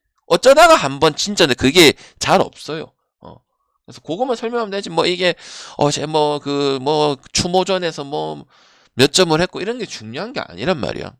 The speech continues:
그지? 어, 그래서, 어, 그리고 골스는 언더 가면 스트레스 받는다. 근데 세크까지도, 어, 요새 지금 선수들의 컨디션이 다 좋기 때문에 여러 말, 생각하는 그 선수들이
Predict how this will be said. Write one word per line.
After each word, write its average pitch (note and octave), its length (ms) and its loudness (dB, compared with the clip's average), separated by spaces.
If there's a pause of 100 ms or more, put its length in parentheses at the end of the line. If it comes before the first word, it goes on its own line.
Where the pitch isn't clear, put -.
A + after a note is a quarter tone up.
그지? G#2+ 240 -20 (100)
어, - 160 -20
그래서, - 280 -20 (840)
어, A#2 360 -18
그리고 A3+ 200 -6
골스는 C#4+ 360 -4
언더 B3+ 280 2
가면 C#4 180 0
스트레스 - 400 -6
받는다. G#2 220 -12
근데 D3+ 280 -10 (240)
세크까지도, A#2+ 1160 -10 (640)
어, D#3 180 0
요새 A#2+ 320 2
지금 G#2+ 580 -6 (1080)
선수들의 D#3 460 -4
컨디션이 E3 400 -6
다 - 160 -6
좋기 - 300 -4
때문에 F#2+ 520 -6
여러 A2+ 200 -4
말, E2+ 260 -14 (160)
생각하는 B2 500 -18
그 A#2 100 -20
선수들이 A2 420 -18